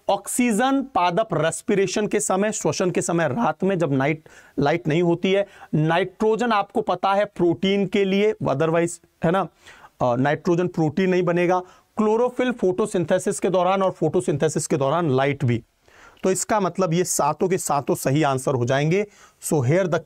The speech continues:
correct answer will be D। यहां पर सही आंसर क्या हो जाएगा? D will be your correct answer। Yes or no?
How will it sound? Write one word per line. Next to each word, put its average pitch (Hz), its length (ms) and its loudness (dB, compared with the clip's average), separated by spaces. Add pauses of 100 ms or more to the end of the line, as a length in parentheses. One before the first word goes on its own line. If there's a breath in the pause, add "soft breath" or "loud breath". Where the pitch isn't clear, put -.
correct 196 500 -2
answer 131 400 -2
will 127 140 2
be 196 400 0 (480)
D। 185 260 2 (320)
यहां 147 120 2
पर 127 120 -2
सही 170 220 0
आंसर 160 320 -2
क्या 175 140 0
हो 151 80 0
जाएगा? 151 440 0 (420 loud breath)
D 180 280 2
will 196 160 2
be 151 60 -2
your 160 220 2
correct 127 440 -4
answer। 123 400 0
Yes - 180 -2
or 202 220 2
no? 208 300 0